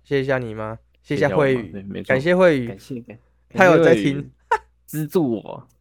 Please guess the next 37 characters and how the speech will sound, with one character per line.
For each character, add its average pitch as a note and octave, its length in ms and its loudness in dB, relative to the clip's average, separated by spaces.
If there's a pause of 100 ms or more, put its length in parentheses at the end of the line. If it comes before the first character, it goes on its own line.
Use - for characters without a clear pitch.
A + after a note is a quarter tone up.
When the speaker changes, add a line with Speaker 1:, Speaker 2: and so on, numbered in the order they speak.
(120)
Speaker 2:
资 C#3+ 100 -14
助 C#3+ 220 -8
我 - 200 -10
这 - 80 -18
个 A#2+ 100 -10 (280)
金 D#3 260 -4
额， C#2+ 220 -10 (260)
当 D#3 160 -6
我 C#3+ 80 -2
的 G#2 80 -2
金 F3 300 -8
主。 C#3+ 180 -6 (160)
嘿。 C3 160 -6 (880)
<laughs> - 1000 -10
我 B2+ 140 0
们 D#3+ 140 4
那 - 20 4
时 F#3+ 200 4
候 A#2+ 60 -4
晚 G#2+ 160 0
上 C3 100 0
我 A#2 60 0
们 G#2 100 -8
去 A2 100 -12
钓 F#2 300 -8
鱼， - 140 -20 (200)
然 - 120 -14
后 C#3 60 -10
结 A#2+ 160 -8
果 A2 200 -6
我 C3 140 -6
就 C#3+ 80 -4
记 C#3 100 -6
得 C3+ 80 -2
这 C3+ 100 -10
个 C3 120 -8
荒-， G#2 200 -8